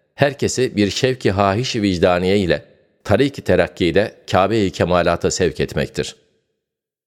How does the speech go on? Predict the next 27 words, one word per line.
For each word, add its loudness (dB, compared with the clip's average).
Zira 2
ilahi 0
kelimetullah'ın 0
bu 0
zamanda 2
bir 0
büyük 2
sebebi 0
maddeten 0
terakki -2
etmektir. -4
İşte 0
ben -2
bu 2
ittihadın 0
efradındanım 0
ve 2
bu 2
ittihadın 0
tezahürüne 0
teşebbüs -4
edenlerdenim. -2
Yoksa 2
sebebi 2
iftirak -2
olan 0
fırkalardan, 0